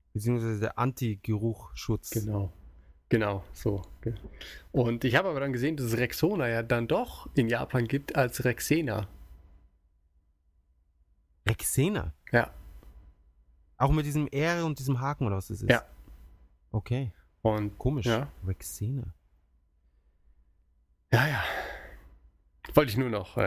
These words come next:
Speaker 2: erwähnen. Weil eigentlich hatte, ich hatte sehr hohe Erwartungen und Hoffnungen in das von dir angepriesene Deo. Aber ja, schade.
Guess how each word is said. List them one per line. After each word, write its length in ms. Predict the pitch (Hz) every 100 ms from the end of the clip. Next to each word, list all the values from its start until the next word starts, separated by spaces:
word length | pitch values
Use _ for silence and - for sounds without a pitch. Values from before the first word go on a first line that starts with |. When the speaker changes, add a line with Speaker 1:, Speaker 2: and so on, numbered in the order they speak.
| -
Speaker 2:
erwähnen. 340 | 104 104 98 -
Weil 180 | 117 127
eigentlich 280 | 165 147
hatte, 120 | 143 156
ich 200 | - -
hatte 200 | 139 113
sehr 500 | 110 135 139 117 107
hohe 400 | 127 110 107 - - - - - _ _
Erwartungen 680 | 117 113 107 117 - 110 107
und 340 | 143 123 - 139
Hoffnungen 520 | 120 - 113 107 104 - - - _ -
in 200 | 117 107
das 320 | 107 107 -
von 200 | - 117
dir 120 | 104 -
angepriesene 560 | 113 104 117 110 110
Deo. 300 | 110 113 139 - - - - - - - - - - - - - - -
Aber 600 | 120 104 104 110 107 107 98
ja, 160 | 117 95
schade. 440 | - 135 117